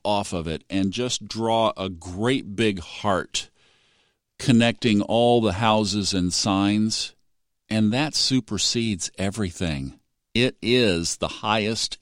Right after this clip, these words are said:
energy in the universe. So would you guys who like this program do me a big favor?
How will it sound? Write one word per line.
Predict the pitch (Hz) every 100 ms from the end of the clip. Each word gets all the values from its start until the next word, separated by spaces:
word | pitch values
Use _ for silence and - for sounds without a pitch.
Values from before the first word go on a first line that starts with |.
| -
energy | 107 98 80 73 69 69 - _ -
in | 101 90
the |
universe. | 87 92 87 69 60 - - - _
So | - 143
would | 135 135
you |
guys | 190 165 135 127
who | 135
like | 98 92 101 110 -
this | 104 -
program | - 107 92 101 98 95 92 92 _ _ _ _ _ _ _ _
do | - 113
me | 110
a | 101
big | 95 90
favor? | - 92 90 87